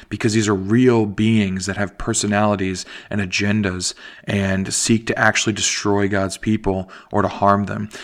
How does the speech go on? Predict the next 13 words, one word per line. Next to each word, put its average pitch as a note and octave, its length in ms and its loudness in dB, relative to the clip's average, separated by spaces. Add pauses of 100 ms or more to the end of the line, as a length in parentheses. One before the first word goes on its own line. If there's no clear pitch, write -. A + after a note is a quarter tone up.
(140)
This B2+ 200 2
is A#2 120 0
why A2 520 2 (300)
God A#2 300 4
says, G#2+ 300 0
"You A2+ 80 -2
shall A#2 160 2
have A2 200 0
no A2+ 460 2
other A2 320 0
gods G#2 460 0
before B2 640 0
me," F#2+ 280 -2